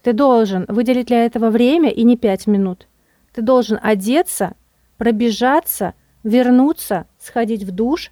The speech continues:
это час. Потом у тебя ещё два дня будут болеть мышцы, если ты начинашка, и если ты неправильно что-то делал. А, вот. И это, ну, плюс ты ещё должен последствия переварить, да, то есть как бы, и потом ещё заставить себя снова это делать. Это совершенно разные по усилиям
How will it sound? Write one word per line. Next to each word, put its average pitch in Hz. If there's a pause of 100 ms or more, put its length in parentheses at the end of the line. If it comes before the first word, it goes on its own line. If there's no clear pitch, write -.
(120)
это 233
час. 190
Потом 262
у 262
тебя 247
ещё 240
два 233
дня 247
будут 214
болеть 240
мышцы, 277
если 226
ты 220
начинашка, 214 (260)
и 220
если 226
ты 220
неправильно 214
что-то 202
делал. 180 (520)
А, -
вот. 214
И 226
это, 294 (260)
ну, 247
плюс 254
ты 269
ещё 269
должен 262
последствия 262
переварить, 185
да, 233
то 233
есть 202
как 180
бы, 180
и 202
потом 233
ещё 262
заставить 240
себя 208
снова 233
это 220
делать. 202
Это 202
совершенно 233
разные 214
по 208
усилиям 202